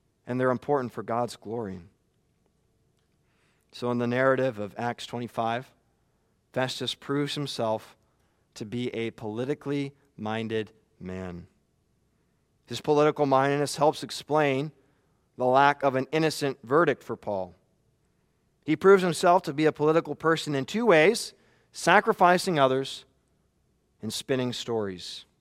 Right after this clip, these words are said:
Political people sacrifice others, and political people spin stories. Which leads me to the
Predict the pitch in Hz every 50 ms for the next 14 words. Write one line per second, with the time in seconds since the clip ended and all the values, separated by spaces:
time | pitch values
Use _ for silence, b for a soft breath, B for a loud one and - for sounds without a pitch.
0 | _ _ _ _ _ _ _ _ _ _ _ _ _ _ _ - 120 127 131 131
1 | - 127 - - 127 117 - 107 104 - - 127 127 135 - - 143 - 135 135
2 | 135 131 - 123 107 98 104 101 95 - - - - _ _ _ _ _ _ _
3 | _ _ _ _ _ _ _ _ _ - 95 92 - 107 117 120 113 - 117 -
4 | - 117 104 - - 107 101 101 - _ _ _ _ _ _ _ _ _ _ -
5 | - - - 104 98 101 98 - - 98 92 92 92 95 95 - - - - _
6 | _ _ _ _ _ _ _ _ _ _ - - - - 151 180 202 208 - 131
7 | 127 131 147 143 - - 135 127 123 131 131 135 131